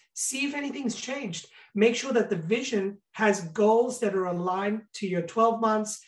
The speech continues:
your medium term, your short term, and even the activities you do on a daily, weekly basis. Make sure that they align to your goals. If they don't align, you got to question, are you doing the right activities? Are you in the right place?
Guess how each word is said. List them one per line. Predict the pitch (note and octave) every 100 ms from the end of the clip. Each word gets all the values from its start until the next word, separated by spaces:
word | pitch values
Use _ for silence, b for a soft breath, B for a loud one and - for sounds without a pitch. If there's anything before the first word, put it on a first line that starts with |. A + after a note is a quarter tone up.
| b -
your | E3+
medium | F#3 A3 A3
term, | G#3 G#3 G3+ G3+ G#3
your | F#3+
short | F3 A3 G3+ G3+
term, | G3+ F#3+ F#3+ - b b
and | G#3
even | A3+ A#3 A3+
the | G3+
activities | F#3+ - A3 G#3 G#3 G#3
you |
do | F3+ G3+ F#3+
on | F3+
a | E3
daily, | G3+ G#3 G#3+
weekly | F3+ G3 - F#3
basis. | F#3 F#3 - -
Make | G#3+ A#3
sure | - A3+
that | G3+
they | G3+ G3 -
align | F3 F3 F3+ F#3+ G#3
to | G#3
your | F3
goals. | E3 F3+ D#3 C#3+ - B B B _
If | - A#3
they | A3
don't | F#3+ G#3+ B3+
align, | B3+ G#3+ G#3 A3 B3 -
you | G3+
got | G#3+
to | G#3+
question, | A#3 A#3 - F#3 E3+
are | G3
you | G3
doing | F#3+ A3 A#3
the | G#3
right | F3+ F#3
activities? | F3+ - G#3 G3+ F3+ D#3 -
Are | G3
you | G3
in | G3+
the | F#3
right | F3+ E3+ -
place? | A#3+ B3 - -